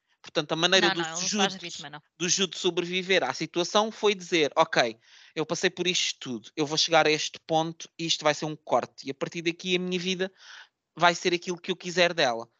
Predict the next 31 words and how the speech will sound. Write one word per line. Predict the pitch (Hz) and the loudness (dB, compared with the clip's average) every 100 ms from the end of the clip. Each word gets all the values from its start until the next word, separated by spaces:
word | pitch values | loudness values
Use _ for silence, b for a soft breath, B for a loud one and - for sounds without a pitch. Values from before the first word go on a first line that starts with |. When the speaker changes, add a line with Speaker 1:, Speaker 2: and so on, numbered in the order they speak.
| _ _ _ _ _ | _ _ _ _ _
Speaker 1:
E | 147 151 | 0 4
ele | 151 135 | 2 0
constrói, | - 156 151 - 175 160 139 107 _ | -6 -6 -4 2 6 8 6 2 _
que, | - 143 _ | -8 -8 _
é, | 127 123 120 _ _ | -8 -8 -10 _ _
claro, | - 131 - | -4 -4 -2
é | 120 | -4
o | 117 | 2
Speaker 2:
Mais | 202 | 2
Speaker 1:
que | - | 4
Speaker 2:
ou | |
Speaker 1:
ele | 202 | 2
Speaker 2:
menos. | 160 160 | 0 0
Speaker 1:
queria, | 135 120 - | 2 0 0
é | 113 | -4
o | 110 | 2
que | 190 | 4
ele | 214 | 4
queria, | - 151 107 98 | 0 -4 -4 -8
claro, | - 127 101 - | 0 2 0 -8
mas | 123 | -10
estou | - 147 | 0 2
a | |
Speaker 2:
Sim, | |
Speaker 1:
dizer | 190 170 | 4 2
o | 170 | 0
que | 185 | 4
Speaker 2:
sim. | |
Speaker 1:
ele | 196 196 196 | 4 4 0
ambicionava. | 202 190 - 175 127 98 101 - B B B B _ | -4 -6 -6 -4 -4 -6 -8 -16 B B B B _
Ahm, | - 123 131 123 123 120 117 117 | 0 2 2 0 -6 -12 -14 -14